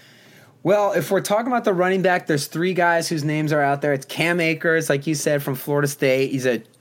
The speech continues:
complete prototypical Steelers running back. He's a giant. He's a big guy. He can take a pounding. Uh, Clyde Edwards-Hilaire, he can do everything. He would kinda be my favorite pick.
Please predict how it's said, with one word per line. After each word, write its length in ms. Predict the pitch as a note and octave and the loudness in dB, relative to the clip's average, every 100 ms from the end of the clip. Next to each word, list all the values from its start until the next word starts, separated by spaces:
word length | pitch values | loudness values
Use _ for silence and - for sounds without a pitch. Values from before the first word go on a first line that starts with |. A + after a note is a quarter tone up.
| _ | _
complete 760 | - C3+ - - D3+ F#3 F3+ - | -4 -4 -6 -6 0 2 0 -4
prototypical 840 | - D#3+ D3+ C#3+ D3 C3+ C3 C3 | 0 2 2 2 2 0 0 -2
Steelers 460 | B2 - C#3 B2 G#2+ | -2 0 0 0 -2
running 240 | A#2 G#2+ | -2 -2
back. 260 | G2 F2+ F2+ | -2 -4 -4
He's 220 | B2 A2+ | -4 -2
a 80 | A2 | -4
giant. 720 | G#2 B2+ B2 B2 A#2+ A#2 - - - _ - | -2 0 2 0 0 -2 -6 -10 -20 _ -6
He's 220 | A#2 A#2+ | -2 -2
a 40 | A2+ | -2
big 240 | B2+ B2 | -2 -2
guy. 280 | A#2+ A2+ A2+ | -2 -2 -2
He 80 | A2 | -4
can 160 | A2 | -6
take 200 | A2 A#2 | -6 -6
a 40 | - | -6
pounding. 580 | B2 A#2+ A#2 A2+ A2+ - - - - | -6 -4 -4 -4 -4 -8 -20 -16 -6
Uh, 220 | A#2+ A#2+ | -2 -2
Clyde 420 | C3+ C#3+ D3 C#3+ | -2 0 0 0
Edwards-Hilaire, 840 | C#3+ D3 D3 C3 C#3+ C3 B2+ B2+ B2+ | 0 0 0 0 -2 0 0 0 -2
he 200 | - D#3 | -2 0
can 160 | D3+ | 0
do 180 | B2 B2 | 0 0
everything. 520 | C3 C3 C3 B2 B2+ A#2+ | 0 0 0 0 0 2
He 120 | C#3 | 0
would 160 | B2 | 0
kinda 180 | B2+ A#2+ | -2 -2
be 140 | A2 A2+ | -2 -2
my 240 | A2+ A#2+ | -2 -4
favorite 480 | - B2+ A#2 A#2+ - | -2 -2 -2 -4 -4
pick. 360 | B2+ A#2 - | -2 -2 -4